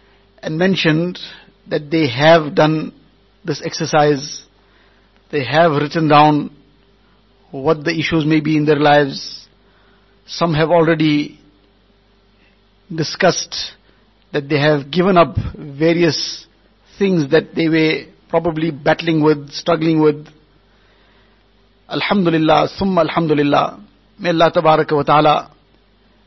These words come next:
make this a means of great barakat in your ilm. Grant tawfiq to move forward in life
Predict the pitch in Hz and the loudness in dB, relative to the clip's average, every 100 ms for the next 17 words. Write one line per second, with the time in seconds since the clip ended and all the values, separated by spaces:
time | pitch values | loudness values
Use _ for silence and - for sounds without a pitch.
0 | _ _ _ 147 147 170 180 156 165 160 | _ _ _ -8 -4 -2 -2 0 0 0
1 | 151 175 175 147 131 120 160 180 147 - | 2 2 2 2 -2 0 2 2 -2 -16
2 | - 139 170 170 185 165 - 151 143 - | -16 0 2 4 2 0 0 0 2 2
3 | 170 160 156 - - - _ _ _ _ | 2 2 0 -4 -14 -20 _ _ _ _
4 | _ _ _ _ _ _ _ - 156 160 | _ _ _ _ _ _ _ -8 0 2
5 | 180 160 - - - _ _ _ _ _ | 4 0 -6 -16 -16 _ _ _ _ _
6 | _ _ _ _ _ _ _ _ _ _ | _ _ _ _ _ _ _ _ _ _
7 | _ - 156 151 - 190 170 - 170 170 | _ -4 0 0 0 0 0 -2 2 4
8 | 175 160 - 151 165 170 - - 185 180 | 2 -2 -8 -4 0 0 0 2 4 4
9 | 160 156 165 165 - | 4 4 4 4 -2